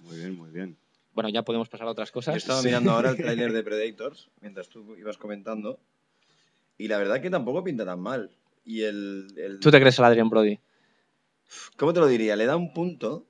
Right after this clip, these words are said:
Speaker 3: No es que me lo crea, porque claro, eh, cuesta, ¿no?
Speaker 2: Hombre, es posible que, que, que se gire así de golpe y de un golpe de napia mate dos
Speaker 3: Mate
Speaker 2: Predators.
Speaker 3: dos, mate dos Predators.
Speaker 1: Los,
Speaker 2: Pero
Speaker 1: los
Speaker 2: aparte de eso,
Speaker 1: atraviese,
Speaker 3: No
Speaker 1: ¿no?
Speaker 3: es,
Speaker 1: Ahí.
Speaker 3: el problema es, es que si tú lo ves desde el punto de vista de Schwarzenegger, ya la has liado,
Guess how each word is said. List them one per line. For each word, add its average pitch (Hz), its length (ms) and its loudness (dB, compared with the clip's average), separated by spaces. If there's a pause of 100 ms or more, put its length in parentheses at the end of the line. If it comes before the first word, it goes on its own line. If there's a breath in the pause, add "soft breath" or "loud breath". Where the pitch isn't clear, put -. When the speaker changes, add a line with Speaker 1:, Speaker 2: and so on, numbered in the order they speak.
Speaker 3:
No 143 80 -10
es 139 60 -10
que 196 80 0
me 170 80 0
lo 117 120 2
crea, 82 340 -6
porque 90 240 -6
claro, 104 360 2 (420)
eh, - 120 -12
cuesta, 95 400 -6
¿no? 143 200 -6 (160)
Speaker 2:
Hombre, 165 220 6
es 165 80 0
posible 185 500 2
que, 139 220 2
que, 131 300 0
que 127 120 -4
se 135 120 -8
gire 147 220 2
así 151 140 0
de 143 60 6
golpe 151 260 4
y - 40 2
de 147 60 2
un 139 40 -2
golpe 139 220 6
de 135 80 6
napia 135 320 6
mate 143 240 4
dos 127 120 6
Speaker 3:
Mate 117 160 6
Speaker 2:
Predators. 113 220 10 (160)
Speaker 3:
dos, - 20 0
mate 110 120 2
dos 110 160 2
Predators. 90 540 -8
Speaker 1:
Los, - 120 -8
Speaker 2:
Pero 123 180 6
Speaker 1:
los 120 120 10
Speaker 2:
aparte 135 160 8
de 139 60 8
eso, 143 140 12
Speaker 1:
atraviese, 131 320 10
Speaker 3:
No 139 100 10
Speaker 1:
¿no? 165 60 12
Speaker 3:
es, 165 140 8
Speaker 1:
Ahí. 131 260 -8
Speaker 3:
el 131 160 4
problema 160 360 8
es, - 240 0 (100)
es 123 160 -2
que 113 100 -8
si 117 100 -6
tú 151 80 4
lo 185 60 8
ves 156 140 8
desde 113 140 4
el 107 80 2
punto 107 240 -2
de 95 80 6
vista 90 300 -2
de 87 160 0
Schwarzenegger, 123 600 0
ya 95 120 -2
la 87 60 -2
has 78 60 -12
liado, 71 320 -16